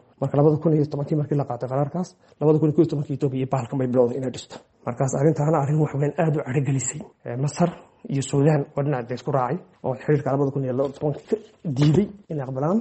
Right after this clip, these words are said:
wixii la isku raacay. Markaas maxay ahaydeen, eh, de arrintan waa laga lahayn, de arrin weyn aad u saameyn ugu leh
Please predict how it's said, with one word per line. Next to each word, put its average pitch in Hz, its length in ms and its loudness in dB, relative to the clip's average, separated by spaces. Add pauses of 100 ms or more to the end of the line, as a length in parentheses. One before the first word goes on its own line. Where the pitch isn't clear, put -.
wixii - 180 -10
la 131 80 -4
isku - 120 -4
raacay. 139 220 0 (200)
Markaas 147 320 -2
maxay 147 180 0
ahaydeen, 143 340 2 (300)
eh, 120 160 -6
de 123 100 -2
arrintan 147 300 2
waa 135 140 0
laga 143 180 2
lahayn, 131 180 -2
de 139 80 0
arrin 131 240 0
weyn 127 260 -2 (100)
aad 156 180 0
u 160 60 -6
saameyn 139 340 -4
ugu 139 140 2
leh 160 120 0